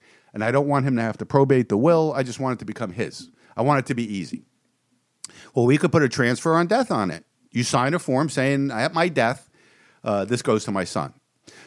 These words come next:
So your son walks in with a death certificate after you die, and we just put it in his name. No need to probate the will, no need to, to, uh, have it go through an estate account.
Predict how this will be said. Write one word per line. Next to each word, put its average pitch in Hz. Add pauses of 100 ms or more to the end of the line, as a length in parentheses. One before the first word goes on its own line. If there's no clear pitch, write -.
So -
your 147
son 180
walks 175
in 170
with 139
a 113
death 165
certificate 180 (440)
after 117
you 143
die, 196
and 131
we 123
just 117
put 107
it 104
in 90
his 76
name. - (1080)
No 113
need 123
to 120
probate 120
the 131
will, 214
no 139
need 127
to, 107
to, 98
uh, 76 (220)
have 113
it 113
go 117
through 117
an 82
estate 170
account. 143